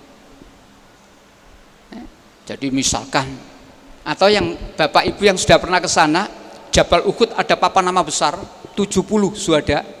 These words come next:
Karena roh berpisah dengan jasad mati, tapi kata Allah, mereka tidak mati. Mereka itu hidup di sisi Allah, bahkan mendapat rezeki. Itu resiko paling notok, mati.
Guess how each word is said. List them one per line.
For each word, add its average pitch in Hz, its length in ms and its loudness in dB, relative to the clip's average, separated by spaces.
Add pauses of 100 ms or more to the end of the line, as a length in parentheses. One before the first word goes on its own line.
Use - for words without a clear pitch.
(1300)
Karena 226 320 6
roh 262 240 8
berpisah 208 320 4
dengan 202 240 4
jasad 226 400 2
mati, 185 560 2 (320)
tapi - 160 0
kata 185 320 2
Allah, 175 320 0 (240)
mereka 160 320 0
tidak 139 240 -4
mati. 131 400 -8 (720)
Mereka 165 400 -4
itu 170 80 -2
hidup 165 320 0
di 156 160 -2
sisi 143 160 -2
Allah, 156 320 -2
bahkan 151 240 2
mendapat 151 400 0 (400)
rezeki. 127 560 -8 (1040)
Itu - 240 -6
resiko 202 320 0
paling 180 240 2
notok, 170 400 -2
mati. 147 320 -2